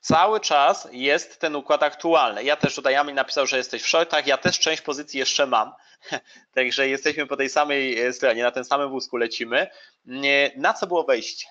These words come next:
Osiem osiem sześć to wiadomo, bo to wszyscy widzimy. Short piszecie, no wiadomo, tak?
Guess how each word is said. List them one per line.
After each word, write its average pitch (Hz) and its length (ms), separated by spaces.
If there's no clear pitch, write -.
Osiem 262 300
osiem 247 220
sześć 240 200
to 240 80
wiadomo, 214 420
bo 151 100
to 165 120
wszyscy 185 320
widzimy. 165 400
Short 175 360
piszecie, 131 440
no - 100
wiadomo, 180 500
tak? 170 320